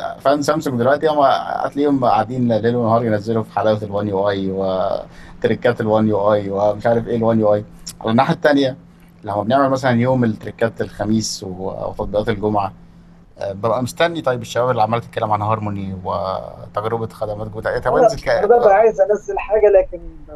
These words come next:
Speaker 2: بص بلاقيها في سامسونج، فبقولها طب أنا إيه الفايدة أنزلها مثلًا؟
Speaker 1: لا، ما هي خد بالك الح-، الحاجات دي، الح-، يعني الهدف من الأيام دي برضه ما بيبقاش إن أنت تنافس، هو الهدف من الأيام دي إنه،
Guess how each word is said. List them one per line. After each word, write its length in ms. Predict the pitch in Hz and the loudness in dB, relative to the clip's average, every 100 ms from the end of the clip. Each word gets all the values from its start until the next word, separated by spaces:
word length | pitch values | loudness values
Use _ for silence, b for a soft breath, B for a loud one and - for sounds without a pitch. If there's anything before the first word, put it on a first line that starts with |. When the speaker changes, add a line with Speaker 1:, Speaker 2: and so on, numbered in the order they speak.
| 143 - 175 | -18 -8 -4
Speaker 2:
بص 240 | 220 - | -4 -4
بلاقيها 320 | 165 165 202 | 0 4 4
في 120 | 202 156 | 0 -2
سامسونج، 380 | 180 180 147 - | -2 -2 -10 -12
فبقولها 280 | 156 185 180 | 0 4 4
طب 320 | - 151 156 | 2 -4 -2
أنا 320 | - 180 180 | 0 0 2
إيه 100 | 185 | 2
الفايدة 420 | 180 180 175 156 147 | 2 0 4 2 2
أنزلها 340 | 135 156 143 | -6 -10 -10
مثلًا؟ 200 | 147 - - _ - _ _ - | -14 -16 -20 _ -20 _ _ 2
Speaker 1:
لا، 220 | 156 180 | 2 4
ما 60 | 160 | 6
هي 320 | 202 160 117 | 6 6 4
خد 140 | 147 | 2
بالك 200 | 165 170 | 2 2
الح-، 240 | 120 98 107 | 0 -2 -2
الحاجات 280 | 85 120 147 | -4 -2 -2
دي، 240 | 165 - | -4 -12
الح-، 140 | 110 107 | -6 -4
يعني 380 | 101 98 98 | -4 -4 -6
الهدف 260 | 104 123 147 | -2 0 0
من 60 | 131 | 0
الأيام 300 | 104 123 135 | 0 0 -2
دي 100 | 135 | -2
برضه 280 | 139 135 | -2 0
ما 100 | 110 104 | 0 0
بيبقاش 300 | 107 139 143 | -2 -4 -6
إن 120 | 135 | -8
أنت 300 | 139 143 120 | 0 0 0
تنافس، 380 | 123 151 123 107 | 0 0 0 -2
هو 80 | 104 | 0
الهدف 200 | 120 131 | 2 2
من 60 | 117 | 0
الأيام 200 | 127 127 | 0 0
دي 160 | 143 b b b b - - | -6 b b b b -20 -8
إنه، 560 | 113 107 113 110 110 | -4 -2 2 4 4